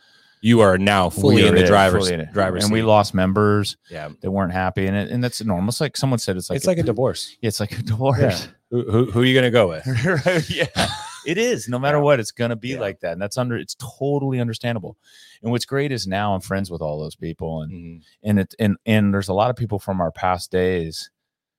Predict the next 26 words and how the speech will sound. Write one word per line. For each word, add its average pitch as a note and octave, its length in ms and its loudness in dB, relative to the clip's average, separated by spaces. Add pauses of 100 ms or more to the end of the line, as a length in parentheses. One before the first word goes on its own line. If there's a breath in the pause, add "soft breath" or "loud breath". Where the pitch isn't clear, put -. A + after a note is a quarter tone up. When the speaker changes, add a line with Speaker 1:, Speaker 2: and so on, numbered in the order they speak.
(120)
Speaker 2:
when F2 180 -4
Jeremy F2+ 340 0
and E2+ 100 0
I E2 80 2
were D#2+ 120 -2
together E2 320 -4
that E2+ 160 -2
are, E2+ 180 -2 (100)
that E2+ 100 -4
are E2 100 -8
still - 360 -2
good G#2 200 -2
friends F#2 260 -4
today. E2+ 360 -2 (180)
Speaker 1:
Yeah. D#2+ 200 -10 (120)
Speaker 2:
And F2+ 100 -6
I E2 60 -2
see F#2+ 280 -4
that F2+ 160 0
and F2 80 -6
it E2+ 40 -6
makes E2 220 -6
me F2 60 -12
Speaker 1:
It's D#2+ 100 -6
Speaker 2:
happy. D#2+ 120 -6
Speaker 1:
great. D2+ 180 -12